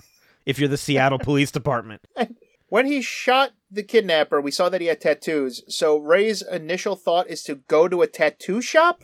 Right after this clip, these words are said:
Speaker 1: What the fuck was
Speaker 2: to
Speaker 1: that?
Speaker 2: find out about these tattoos. There's nothing that connects this man to this shop. It's just a tattoo shop.
Speaker 1: Yeah,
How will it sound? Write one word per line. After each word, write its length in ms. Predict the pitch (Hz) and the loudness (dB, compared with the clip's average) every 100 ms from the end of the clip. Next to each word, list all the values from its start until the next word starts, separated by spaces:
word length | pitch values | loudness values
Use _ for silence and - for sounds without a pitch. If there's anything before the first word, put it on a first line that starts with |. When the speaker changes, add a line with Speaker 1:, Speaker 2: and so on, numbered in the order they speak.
| - | -6
Speaker 1:
What 180 | 349 | -4
the 80 | 494 | -4
fuck 360 | - - 403 - | -6 -8 -12 -10
was 140 | - | -10
Speaker 2:
to 120 | - 214 | -8 -2
Speaker 1:
that? 80 | |
Speaker 2:
find 240 | - 226 240 | 4 6 6
out 120 | 240 | 4
about 260 | 233 240 240 | 4 2 2
these 180 | 226 | -4
tattoos. 640 | - 214 208 226 233 294 - _ _ _ | 2 2 2 0 0 -2 -10 _ _ _
There's 260 | 196 220 196 | 0 0 2
nothing 300 | 269 285 247 | 0 0 0
that 240 | 185 - | 0 -2
connects 340 | - 160 220 - | -2 0 0 0
this 200 | 170 165 | -4 -2
man 180 | 170 160 | -2 -2
to 100 | 139 | -4
this 140 | 120 | -4
shop. 420 | - 208 160 - _ _ - | 0 2 2 0 _ _ -2
It's 180 | 202 - | -2 2
just 300 | 208 190 151 | 2 2 0
a 60 | |
tattoo 440 | - 143 - 185 185 | 0 -2 0 -4 -6
shop. 340 | - 123 90 - | -8 -12 -14 0
Speaker 1:
Yeah, 200 | 202 | 0